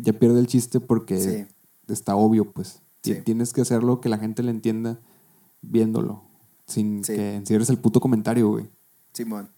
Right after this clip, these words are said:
Speaker 2: Por ejemplo, güey, la otra vez, güey, vi una, una imagen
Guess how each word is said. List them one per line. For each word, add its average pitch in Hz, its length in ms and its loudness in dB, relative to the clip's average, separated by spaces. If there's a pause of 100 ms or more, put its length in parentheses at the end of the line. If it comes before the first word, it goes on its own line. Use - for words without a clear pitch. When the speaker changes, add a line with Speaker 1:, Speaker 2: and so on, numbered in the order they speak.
(420)
Speaker 2:
Por 123 140 -4
ejemplo, 123 380 -6
güey, 107 180 -6 (380)
la 123 100 -4
otra 135 240 -4
vez, 151 220 0
güey, 185 280 -4 (140)
vi 135 880 -4 (380)
una, 123 1000 -4 (320)
una 127 180 -6
imagen 139 560 -4